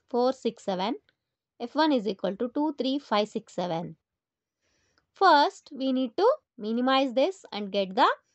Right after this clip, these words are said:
expression S O P. Okay, now draw the K map for A, B, C.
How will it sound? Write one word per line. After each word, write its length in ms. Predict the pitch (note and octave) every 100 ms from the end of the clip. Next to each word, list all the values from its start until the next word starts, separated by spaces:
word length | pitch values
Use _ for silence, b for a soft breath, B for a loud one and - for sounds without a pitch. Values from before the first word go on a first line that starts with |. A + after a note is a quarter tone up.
| _ _
expression 800 | G3 - - F#3+ F#3+ A3 F#3+ E3+ -
S 180 | G3+ -
O 100 | F3+
P. 280 | F#3 F3 E3+ _ _ _ _ _
Okay, 240 | - - F#4 - -
now 300 | G#3 G3 G3 G3
draw 240 | G#3 A3
the 120 | A#3 F#4+ C#5+ _ _ _ -
K 180 | B3
map 300 | A#3 G#3+ G#3 -
for 260 | _ G#3+ G3+ -
A, 340 | A3 A#3+ C4+ F#4 _ _ _ _ _ F#3+
B, 220 | A3 A3
C. 420 | G3+ - G3 E3+